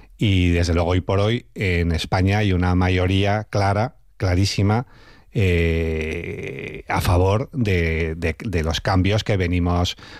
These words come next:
promo-, que venimos planteando desde Aragón. Eh, por lo tanto, yo creo que la solución desde el punto de vista político es que si no hay unanimidad, pues, eh, pues funcione la mayoría.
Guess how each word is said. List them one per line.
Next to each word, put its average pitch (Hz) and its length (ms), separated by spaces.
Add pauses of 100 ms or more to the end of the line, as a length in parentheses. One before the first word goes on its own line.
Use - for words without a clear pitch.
(100)
promo-, 98 400
que 90 120
venimos 87 460
planteando 92 560
desde 98 240
Aragón. 85 420
Eh, 98 100
por 92 140
lo 87 120
tanto, 90 300
yo 92 140
creo 92 180
que 98 100
la 92 100
solución 92 460
desde 98 140
el 85 40
punto 87 140
de 92 40
vista 95 240 (280)
político 101 640 (360)
es 110 180
que 110 140
si 98 180
no 90 80
hay 90 120
unanimidad, 92 640 (340)
pues, 101 220
eh, - 120 (100)
pues 90 160
funcione 90 400
la 98 120
mayoría. 85 560